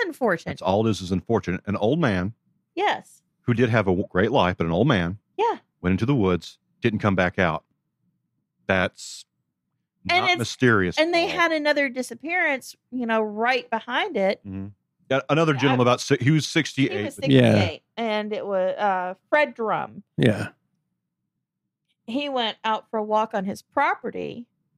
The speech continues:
Speaker 1: and didn't come back.
Speaker 2: Mm-hmm.
Speaker 1: Well, it's a wooded property.
Speaker 2: Right.
Speaker 1: Once again, there's bears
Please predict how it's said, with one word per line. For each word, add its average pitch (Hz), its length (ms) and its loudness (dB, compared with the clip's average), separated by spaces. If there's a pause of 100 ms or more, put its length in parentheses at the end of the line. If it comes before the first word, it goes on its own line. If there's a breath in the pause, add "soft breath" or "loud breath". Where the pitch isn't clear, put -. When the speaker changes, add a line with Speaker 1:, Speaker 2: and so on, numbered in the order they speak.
(260)
Speaker 1:
and 240 140 -2
didn't 196 180 -2
come 180 200 -8
back. 220 520 -4
Speaker 2:
Mm-hmm. 98 200 0 (680)
Speaker 1:
Well, 403 120 2
it's 381 120 -4
a 359 60 2
wooded 320 480 -2
property. 339 760 -4 (160)
Speaker 2:
Right. 92 320 0 (340)
Speaker 1:
Once 254 320 -2
again, 247 500 -2 (520)
there's 208 400 0
bears 202 760 0